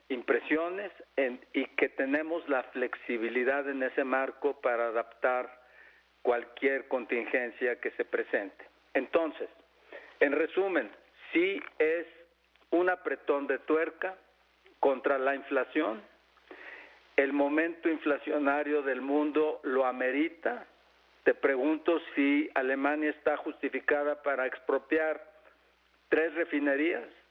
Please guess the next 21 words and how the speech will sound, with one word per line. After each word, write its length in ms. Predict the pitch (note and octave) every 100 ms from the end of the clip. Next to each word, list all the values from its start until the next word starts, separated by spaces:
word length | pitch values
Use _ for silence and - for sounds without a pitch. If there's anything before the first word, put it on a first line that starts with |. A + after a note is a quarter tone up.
| _
porque 400 | C#3+ C3 - C#3
está 360 | C3+ - D3 D3
preocupadísima 920 | D#3 - - C3+ C3+ D3 D#3 D3 C#3
por 140 | C3 A#2+
el 120 | B2
invierno 600 | B2+ B2+ D3 D3 D#3 E3 - - - - _ -
y 400 | D3+ B2 A#2+ A#2+
la 180 | B2
electricidad 880 | A#2+ B2+ - A#2+ A#2 B2+ C#3 F3 F#3+ - - _ -
y 140 | C3
los 180 | A#2 B2
combustibles. 800 | - A#2+ A#2+ - D#3 E3+ A2 B2+ - - _ _ _ _ _ _ - - _ - -
Y 220 | C3+ C#3+
es 180 | E3 -
el 100 | D#3+
momento 480 | D3 C#3+ D3 C#3+ D3+
en 120 | C3+
el 120 | A#2+
que 460 | - D3 D#3 - -
los 220 | - C3+ C3+
países 520 | - C3+ C3+ - D3+